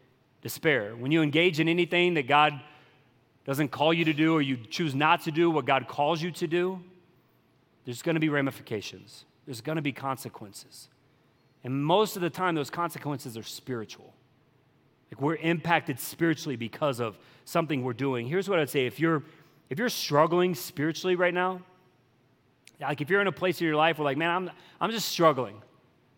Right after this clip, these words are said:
my first question to you would be, are you running from God in an area of your life?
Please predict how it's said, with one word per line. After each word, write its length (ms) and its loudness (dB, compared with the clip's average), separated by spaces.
my 80 4
first 380 4
question 400 0
to 140 -6
you 120 0
would 140 0
be, 380 0
are 60 -2
you 160 0
running 340 2
from 180 -2
God 300 4
in 100 -2
an 140 -6
area 340 -2
of 80 -4
your 100 -6
life? 360 -12